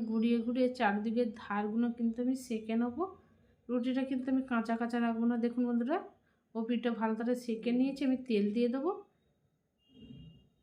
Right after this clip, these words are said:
আবার আর একটু তেল আমি এই পিঠেও দিয়ে দেবো।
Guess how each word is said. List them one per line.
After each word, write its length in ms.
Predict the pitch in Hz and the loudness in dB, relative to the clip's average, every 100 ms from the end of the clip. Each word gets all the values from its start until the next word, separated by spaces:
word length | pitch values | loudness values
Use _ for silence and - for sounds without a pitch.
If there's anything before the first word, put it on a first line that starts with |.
| _ _ _ _ _ | _ _ _ _ _
আবার 240 | 208 240 269 | 0 2 2
আর 120 | 269 269 | 0 -4
একটু 200 | - 294 277 | -4 -4 -2
তেল 160 | 285 285 | 0 2
আমি 200 | 277 269 320 | 2 2 2
এই 100 | 247 | 0
পিঠেও 300 | 240 226 247 240 | 0 0 2 2
দিয়ে 200 | 233 240 | 2 2
দেবো। 220 | 247 | 2